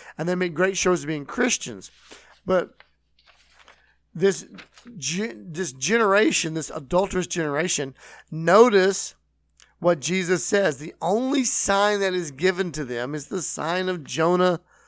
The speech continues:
the prophet. Only the sign of Jonah the prophet. What is the sign of Jonah the prophet?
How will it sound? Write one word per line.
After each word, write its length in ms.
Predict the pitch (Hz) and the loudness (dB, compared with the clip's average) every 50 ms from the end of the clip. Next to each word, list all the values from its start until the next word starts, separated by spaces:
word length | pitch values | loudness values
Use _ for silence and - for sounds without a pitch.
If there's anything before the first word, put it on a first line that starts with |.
| _ _ _ _ _ _ - | _ _ _ _ _ _ 2
the 140 | 156 180 | 2 2
prophet. 720 | 170 - - - 180 180 180 165 - - 113 - - - - - - - - - _ _ _ _ _ _ _ _ _ _ _ _ _ _ _ _ _ | 4 4 4 8 10 10 10 8 6 0 -4 -6 -6 -12 -16 -16 -20 -20 -20 -20 _ _ _ _ _ _ _ _ _ _ _ _ _ _ _ _ _
Only 380 | - - 175 190 208 226 240 240 | -4 -2 -2 0 0 0 -2 -2
the 120 | 233 233 | -2 -2
sign 300 | 202 - - 185 180 185 | -2 0 2 2 4 4
of 140 | 185 185 165 | 2 2 0
Jonah 240 | 139 165 165 165 165 | 0 0 0 0 -2
the 40 | 147 | -2
prophet. 320 | - 180 185 - 139 - - - - - - - _ | -2 -2 -2 -2 -4 -6 -10 -18 -20 -20 -20 -16 _
What 220 | - 202 262 - - | 2 2 2 4 4
is 540 | 285 330 440 392 226 180 135 113 - - - _ _ _ _ _ _ _ _ _ | 4 6 6 8 8 6 4 0 -4 -10 -12 _ _ _ _ _ _ _ _ _
the 140 | - - 185 | -6 -4 -4
sign 400 | 165 - - 190 180 175 165 156 | -2 0 4 4 6 6 6 4
of 220 | 151 143 131 - - _ _ _ _ _ 175 | 2 -2 -4 -8 -16 _ _ _ _ _ -12
Jonah 540 | 135 131 170 160 156 147 131 117 110 117 _ _ _ _ _ _ _ _ _ _ _ _ _ _ _ _ - | -4 0 2 2 2 2 0 -2 -4 -8 _ _ _ _ _ _ _ _ _ _ _ _ _ _ _ _ -8
the 120 | 170 160 | -8 -6
prophet? 560 | 131 - 160 147 131 123 113 98 90 - - | -2 0 0 2 0 0 -2 -8 -12 -12 -16